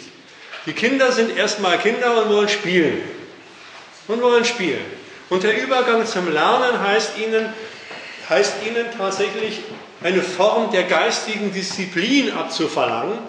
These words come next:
die in ziemlichem Widerspruch steht zum Spielen. Widerspruch steht zum Spielen. Übrigens, deswegen ist Klammerbemerkung, alles, was über spielendes Lernen gesagt wird, ein völliger Quatsch. Das sind zwei widersprüchliche Geschichten, die passen einfach nicht zusammen.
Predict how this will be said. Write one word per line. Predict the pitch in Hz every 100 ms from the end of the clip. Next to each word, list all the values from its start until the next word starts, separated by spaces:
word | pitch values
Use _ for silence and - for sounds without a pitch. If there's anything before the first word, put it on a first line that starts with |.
| - - - -
die | 196
in | 185
ziemlichem | 160 269 285 269 214 180
Widerspruch | 214 233 - - 208
steht | - 190 185
zum | 180 170
Spielen. | - - 151 107 98 - - - - - - - -
Widerspruch | 269 247 - - 143
steht | - 123 -
zum | 120
Spielen. | - - 92 147
Übrigens, | 143 156
deswegen | 165 - 170 170
ist | 165 -
Klammerbemerkung, | 156 160 165 151 143 147 156 143 - - - - -
alles, | 135 175 175 -
was | 151 156
über | 160 135
spielendes | - 160 175 165 123
Lernen | 135 151 160 147
gesagt | 123 123 -
wird, | 123 -
ein | 117
völliger | - 180 196 180
Quatsch. | 151 - 120 - - - - - - - -
Das | 139
sind | 147
zwei | - 135 123
widersprüchliche | 175 214 208 196 165 160
Geschichten, | 143 - 165 -
die | 139
passen | 131 175 156 175
einfach | 135 139 135
nicht | 131
zusammen. | - 131 107 95